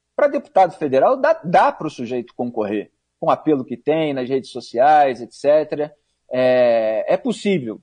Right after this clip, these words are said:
Pra eleição majoritária, realmente é mais complicado quando você concorre contra outro candidato que usa o fundão.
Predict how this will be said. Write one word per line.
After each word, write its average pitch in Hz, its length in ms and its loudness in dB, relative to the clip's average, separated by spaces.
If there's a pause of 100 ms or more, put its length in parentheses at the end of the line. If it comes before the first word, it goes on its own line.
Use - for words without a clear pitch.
(300)
Pra 285 180 4
eleição 226 420 0
majoritária, 175 640 0
realmente 233 420 -2
é 277 40 2
mais 247 200 -4
complicado 208 540 -4
quando 269 160 -8
você 254 260 -6
concorre 240 480 -2
contra 240 360 -2
outro 175 340 -2
candidato 143 640 -2 (360)
que 285 160 2
usa 226 280 0
o 247 100 -8
fundão. 180 500 0